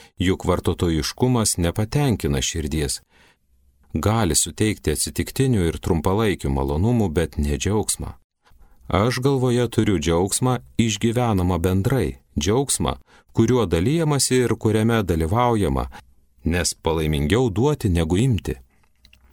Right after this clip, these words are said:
O Dievas myli linksmą davėją. Broliška meilė didina mūsų gebėjimą džiaugtis, nes padaro mus gebančius džiaugtis kitų gėrių. Džiaukitės su besidžiaugiančiais.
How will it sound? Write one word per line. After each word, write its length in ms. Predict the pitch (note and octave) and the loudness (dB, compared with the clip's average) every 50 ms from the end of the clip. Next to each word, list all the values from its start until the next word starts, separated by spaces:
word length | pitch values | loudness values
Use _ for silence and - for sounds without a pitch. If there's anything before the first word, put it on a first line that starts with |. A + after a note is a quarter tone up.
| - - | -4 0
O 160 | E2 E2 D#2+ | 2 2 2
Dievas 480 | D#2+ G2 C#3 E3 F3+ F3 F3 D3+ - - | 2 2 0 2 2 2 2 0 2 0
myli 360 | G2 A2+ C3+ D3+ D3 C#3+ C#3 | 0 0 2 2 0 0 2
linksmą 440 | G#2 F#2 F#2 F#2+ - - A2 A2+ A2 | 2 2 2 2 0 0 -2 0 0
davėją. 480 | A2+ G2+ E2+ G#2 C3+ D3+ C#3 F#2 - - - - - - - - _ - - - _ _ _ _ - - - _ _ _ - - - - | 0 2 2 2 2 0 0 -2 -4 -6 -14 -20 -20 -20 -20 -20 _ -20 -20 -20 _ _ _ _ -20 -20 -20 _ _ _ -20 -18 -8 -4
Broliška 560 | - - F#2 F2+ E2+ D#2+ D2+ - - - D2 C2+ | 0 2 2 2 2 0 -2 -4 -4 -2 -2 0
meilė 340 | D#2 E2+ G2+ A2+ B2+ C3+ C3 A#2 | 0 0 2 2 2 0 0 0
didina 340 | A2+ B2+ A#2 A2+ A#2+ A#2 A2 | 0 -2 0 0 0 2 2
mūsų 380 | A2 A2 A2+ G#2+ - - F2+ E2+ | 2 2 0 0 -2 -4 -2 -2
gebėjimą 480 | F2+ D#2+ D2 F#2+ G2+ F#2+ E2 D#2 D2 | -2 0 0 0 2 2 2 2 0
džiaugtis, 540 | D2 D2+ G2+ A2 B2 B2+ - - G#2+ G#2 - G2+ | 0 0 0 0 0 -2 -2 -2 -4 -2 0 0
nes 160 | G#2 G#2 - | 0 -2 -2
padaro 400 | - C#3 C#3 D#3 E3 D#3+ D3 C3 | -2 -2 0 0 0 0 0 0
mus 220 | A2+ G#2+ G2+ - - | 0 0 0 0 0
gebančius 640 | G2+ G2+ G2 E2+ F2 E2 E2+ - E2+ D#2+ - - - - _ _ - | 0 0 2 2 2 0 0 0 -2 -2 -4 -4 -8 -12 _ _ -6
džiaugtis 480 | G2+ G2+ D3 C#3+ B2 - - - F2 - - | -2 0 0 0 0 -2 -2 -4 -4 -2 0
kitų 300 | - A2+ G#2+ - F#2 D#2 D2 | -2 -4 0 0 -2 0 0
gėrių. 340 | G2 A#2+ A2 D#2+ D2 - - - - _ _ _ _ - - - - _ _ _ _ - | 0 0 0 0 -2 -4 -6 -8 -16 _ _ _ _ -20 -20 -20 -20 _ _ _ _ -6
Džiaukitės 800 | - B1+ D2+ G#2+ C#3+ E3 D#3 - D#3+ - D#3 C#3+ C3+ - - - _ _ - | -4 0 2 2 2 2 0 -2 0 0 2 0 0 0 -2 -4 _ _ -10
su 200 | - - - E2+ | -8 -6 -4 -2
besidžiaugiančiais. 1080 | D#2 E2+ E2+ - - D#2+ D2 - B2 C#3 B2 - D#2+ C#2+ C#2 - - - - - - | -2 0 0 0 -2 -2 0 2 2 2 2 0 0 -2 -2 -2 -4 -6 -6 -8 -12